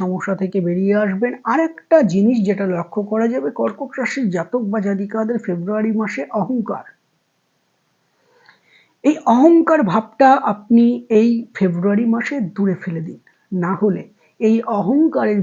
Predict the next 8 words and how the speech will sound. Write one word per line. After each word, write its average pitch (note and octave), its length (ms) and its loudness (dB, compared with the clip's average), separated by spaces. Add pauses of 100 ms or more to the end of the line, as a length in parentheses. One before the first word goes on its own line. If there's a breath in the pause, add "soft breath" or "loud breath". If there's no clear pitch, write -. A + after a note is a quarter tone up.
জন্যই F3 460 -2
কিন্তু F3+ 300 -4 (220)
আপনার F3+ 340 -4 (100)
প্রেমিক F#3+ 300 -2 (120)
আপনাকে F#3+ 320 -6 (120)
ছেড়ে E3+ 260 -4
যাওয়ার E3+ 200 -6 (100)
সম্ভাবনা E3 540 -4